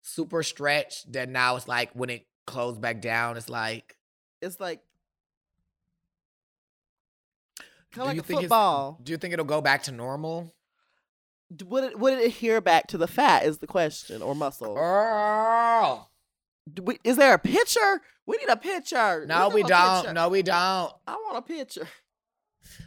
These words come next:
Speaker 1: I'm like, they gotta be so painful.
Speaker 2: What was his
Speaker 1: Okay,
Speaker 2: name?
Speaker 1: look.
Speaker 2: It was, uh, Steven?
Speaker 1: For sure, a, a reason why we say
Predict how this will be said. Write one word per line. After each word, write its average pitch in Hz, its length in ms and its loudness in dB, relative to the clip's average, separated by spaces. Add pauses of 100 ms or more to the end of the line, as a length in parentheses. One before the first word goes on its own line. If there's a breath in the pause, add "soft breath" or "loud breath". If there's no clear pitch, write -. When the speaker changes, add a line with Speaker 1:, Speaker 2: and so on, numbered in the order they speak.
(140 loud breath)
Speaker 1:
I'm 180 200 0
like, 185 220 -8
they 190 120 -2
gotta 196 200 -4
be 196 80 -8
so 160 360 -8
painful. 147 460 -12
Speaker 2:
What 247 160 -2
was 269 140 -6
his - 60 -10
Speaker 1:
Okay, 151 240 0
Speaker 2:
name? 143 60 -2
Speaker 1:
look. 127 180 0 (580)
Speaker 2:
It 202 140 -10
was, 190 320 -14 (140)
uh, 156 240 -2
Steven? 262 600 -8 (840)
Speaker 1:
For 156 200 2
sure, 156 680 2 (300)
a, 135 80 -8 (160)
a 139 80 -2
reason 139 340 -4
why 127 260 2
we 127 180 -4
say 120 480 -2